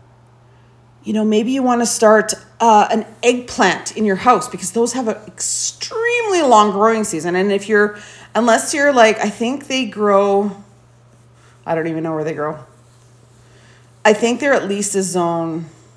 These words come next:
six to, like,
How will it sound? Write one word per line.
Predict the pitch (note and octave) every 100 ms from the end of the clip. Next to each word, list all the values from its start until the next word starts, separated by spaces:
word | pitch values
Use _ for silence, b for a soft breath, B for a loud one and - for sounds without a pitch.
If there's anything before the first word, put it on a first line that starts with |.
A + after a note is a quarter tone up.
| _
six | - - - F#3+ F#3+ - - - _ _ _ _ _ _ _ _ _ _
to, | -
like, | F#3 F3 - -